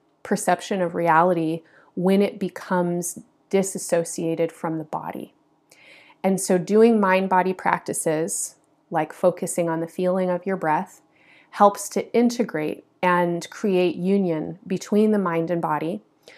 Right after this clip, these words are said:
which then supports us to feel, uh, equanimity and balance and attunement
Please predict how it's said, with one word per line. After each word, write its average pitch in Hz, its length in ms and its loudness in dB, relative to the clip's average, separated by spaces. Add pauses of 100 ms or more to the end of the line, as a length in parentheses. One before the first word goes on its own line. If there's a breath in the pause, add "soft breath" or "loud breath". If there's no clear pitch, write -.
(160 loud breath)
which 202 220 4
then 208 260 4
supports 254 720 0
us 170 300 0
to - 140 -2
feel, 180 640 2 (500 soft breath)
uh, 175 320 10
equanimity 190 920 2
and 165 260 -2
balance 175 880 2
and 165 220 -2
attunement 190 720 0